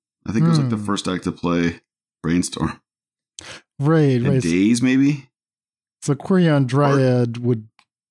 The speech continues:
Speaker 2: would grow whenever you cast these cantrips, and that was basically all it did. <laughs> It was like you made a big guy. <laughs> Um,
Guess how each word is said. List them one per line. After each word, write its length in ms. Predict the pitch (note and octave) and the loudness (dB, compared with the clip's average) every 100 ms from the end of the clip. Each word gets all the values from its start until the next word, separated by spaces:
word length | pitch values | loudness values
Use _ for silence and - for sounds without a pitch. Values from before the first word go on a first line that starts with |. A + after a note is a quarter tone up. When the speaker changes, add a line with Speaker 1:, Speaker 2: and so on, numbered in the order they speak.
| - | -2
Speaker 2:
would 160 | C3+ A2+ | -2 0
grow 260 | B2+ D3+ | 2 2
whenever 260 | C3 A#2+ A2+ | 2 0 0
you 80 | A2 | -2
cast 320 | - D#3+ D3+ | 0 0 0
these 160 | B2 | -4
cantrips, 440 | - - G3 C3 - | -2 0 0 0 0
and 60 | D3+ | 2
that 60 | |
was 120 | E3 B2+ D#3+ C#3+ | 2 0 -4 -2
basically 280 | D#3 C#3+ | 0 2
all 140 | C3 A#2+ | 2 2
it 60 | |
did. 240 | A2 G#2+ F#2+ | 0 -2 -4
<laughs> 20 | |
It 120 | - | -4
was 280 | G2+ - - | -2 -4 -2
like 120 | A#2 - | -4 0
you 100 | C3 | 0
made 200 | C3 C3 | 0 0
a 60 | |
big 220 | A#2+ B2 | -2 -2
guy. 400 | A2+ C3+ - - - | -4 -6 -4 -6 -6
<laughs> 60 | _ - _ - - G#3 B3+ A3+ D#3 - | _ -20 _ -20 -18 -10 -8 -8 -10 -6
Um, 380 | C3+ A#2 A#2 | -2 0 0